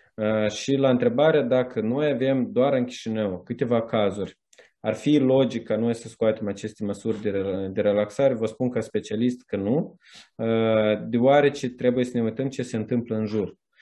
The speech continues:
În cazul în care în toate regiunile ar fi o scădere, uh, totală, atunci da, uh, deci argumentul dumneavoastră, domnul Cuțaga, ar fi unul excelent, uh, că,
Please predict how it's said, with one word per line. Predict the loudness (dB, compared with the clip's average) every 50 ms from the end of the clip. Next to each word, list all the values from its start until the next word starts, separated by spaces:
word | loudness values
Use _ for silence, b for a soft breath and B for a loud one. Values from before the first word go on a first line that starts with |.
| b b b
În | -4 -2
cazul | 2 4 4 4 4 2
în | 2 0 0
care | 2 2 2 4 4 2 0 0 -2 -2 -4
în | -4 -2
toate | 0 0 0 0 -2 -2 -2 -2 -2 -2
regiunile | -2 -4 -4 -2 -2 -2 0 0 0 -2 -2 -2 -4 -4 -4 -8 -12 _ _ -6
ar | -4 -4
fi | -4 -2 -2 0
o | 0 0 0
scădere, | -2 -2 -4 -2 0 2 4 4 4 2 0 -2 -8 _ _ _ _ _ -12
uh, | -8 -6 -4 -4 -4 -4
totală, | -4 -4 -4 -2 -2 0 0 0 -2 -4 -6 -8 -12 B B B B B B -8 -6
atunci | -4 -2 2 2 2 2 2 0 0
da, | 2 4 4 4 2 0 -6 -10
uh, | -8 -4 -2 -2 -2 -2
deci | -2 -4 -6 -6 -8 -10 -6 -4 -4 -2 -2 -2 -2
argumentul | -2 -2 -2 0 2 2 2 2 0 -4 -4
dumneavoastră, | -2 0 0 2 0 -2 -4 -6 -4
domnul | -2 0 0 0 -2
Cuțaga, | -6 -6 -2 -2 0 0 0 0 0 -2 -2 -6 -8 -8
ar | -6 -6 -6
fi | -6 -6 -6
unul | -4 -2 -2 -2 -2 -2
excelent, | -4 -4 -6 -8 -8 -4 -2 0 0 -2 -2 -6 b b b b b b b
uh, | -6 -4 -2 0 0 2 2 2 0 -2 -4 -10 _ _ _ _
că, | -4 0 4 4 4 4 2